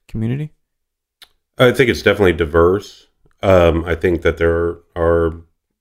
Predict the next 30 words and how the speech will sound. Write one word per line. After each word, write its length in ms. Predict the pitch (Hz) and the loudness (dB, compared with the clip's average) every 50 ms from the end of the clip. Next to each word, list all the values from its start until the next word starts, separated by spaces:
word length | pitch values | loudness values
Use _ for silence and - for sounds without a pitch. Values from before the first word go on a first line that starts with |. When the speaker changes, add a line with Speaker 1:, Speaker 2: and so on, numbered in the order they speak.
| _ - | _ -14
Speaker 2:
uh, 200 | 92 90 85 85 85 - | -12 -10 -10 -10 -12 -10
as 220 | - 87 82 85 | -8 -8 -8 -8
we 160 | 87 87 82 | -8 -10 -10
just 260 | 78 - 82 82 - - | -10 -8 -10 -10 -10 -12
spoke 300 | - - 90 92 90 - | -8 -2 -2 -2 0 0
about, 340 | 90 80 82 82 82 80 - | -2 -2 -2 -4 -4 -6 -8
there 180 | 82 82 80 80 | -8 -8 -6 -6
are 80 | 82 | -6
people 460 | 82 - - 85 82 - 85 85 85 82 | -6 -8 -10 -10 -10 -8 -8 -10 -8 -6
that 180 | 82 85 82 | -6 -6 -4
are 140 | 85 82 80 | -4 -4 -4
in 120 | 82 82 | -4 -4
it 120 | 85 82 80 | -4 -4 -4
for 100 | - 85 | -4 -4
the 100 | 82 82 | -2 -2
money, 340 | 80 80 80 85 95 113 123 | -2 -2 0 0 0 0 0
and 180 | 120 87 82 82 | 0 0 0 0
then 60 | 82 | 0
Speaker 1:
Sure. 60 | 82 | 0
Speaker 2:
there 100 | 85 85 | 0 0
are 60 | 80 | -2
people 300 | - - 82 80 - 87 80 | -2 -2 -4 -4 -2 -2 -2
that 120 | 82 82 | 0 0
are 140 | 80 80 82 | 0 0 -2
in 80 | 82 | -2
it 100 | 80 80 | -4 -6
for 80 | - 87 | -6 -8
the 80 | 82 85 | -8 -6
passion. 580 | - 110 123 127 123 110 - - 69 71 71 _ _ _ _ _ _ _ _ _ _ _ _ - | -4 -2 0 0 0 -2 -4 -10 -16 -18 -18 _ _ _ _ _ _ _ _ _ _ _ _ 0
Um, 680 | 87 85 82 82 80 78 78 76 76 76 73 73 - | 2 2 4 4 4 2 2 0 -2 -4 -6 -10 -12